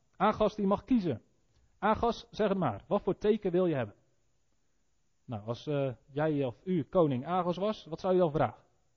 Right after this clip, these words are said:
Natuurlijk zou je om een wonder vragen. Iets wat gewoon niet kan.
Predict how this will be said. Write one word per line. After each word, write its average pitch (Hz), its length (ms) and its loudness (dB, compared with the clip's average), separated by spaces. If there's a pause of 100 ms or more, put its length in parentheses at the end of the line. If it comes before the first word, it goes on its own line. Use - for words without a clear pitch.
(1500)
Natuurlijk 147 400 -4
zou 135 140 -4
je 147 80 -4
om 147 100 -2
een 151 100 0
wonder 165 340 6
vragen. 120 400 -4
Iets - 160 -6
wat - 260 -2
gewoon 147 200 4
niet 151 160 0
kan. 127 200 -2